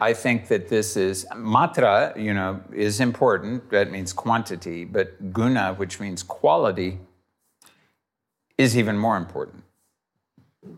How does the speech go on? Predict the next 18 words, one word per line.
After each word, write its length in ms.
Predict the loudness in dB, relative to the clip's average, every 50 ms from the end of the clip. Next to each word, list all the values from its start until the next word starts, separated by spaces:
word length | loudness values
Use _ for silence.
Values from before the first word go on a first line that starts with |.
| -20 _ _ _ _ _ _ _ _ _ _ _ _ _ _ _ _ _ -4 _
And 160 | 2 2 4 4
the 60 | 4
very 320 | 4 4 4 4 2 2
fact 500 | 0 0 0 2 2 2 0 -4 -8 -16 -16 -12 -2
that 600 | 0 2 4 4 4 2 0 -4 -12 -20 -20 _ _ _ _ _ _ _ _ _ _ _ _ _ _ _ _ _ _ _ _ _ _ _ _ _ -20 _ _ _ _ _ _
life 460 | -2 2 4 6 6 6 4 2 2
has, 340 | 2 2 2 2 -4 -8 -6 -2
is 220 | 0 0 0 0
becoming 540 | -2 -6 -6 -4 0 0 0 2 2 -2 -4
faster 500 | -2 2 2 4 4 2 0 -2 -2 -2
and 180 | -2 -2 -4 -2
faster 580 | 0 2 2 2 2 0 -2 -2 -2 -2 -2
and 280 | -2 -4 -6 -6 -6 -4
more 240 | -2 0 0 0 0
and 100 | 0 -2 0
more 200 | 0 0 0 0
superficial, 1000 | -2 -4 -4 -6 -4 -4 -6 -6 -2 -4 -2 -2 0 0 0 0 0 -2 -8 -16 _ _ _ _ _ _ _ _ _ _ _ _ _ _ _ _ _ _ _ _ _ _ _ _ _ _ _ _ _ _ _ _ _ _ _ -6
but, 680 | 2 6 8 8 8 6 2 -6 -16 -20 -20 _ _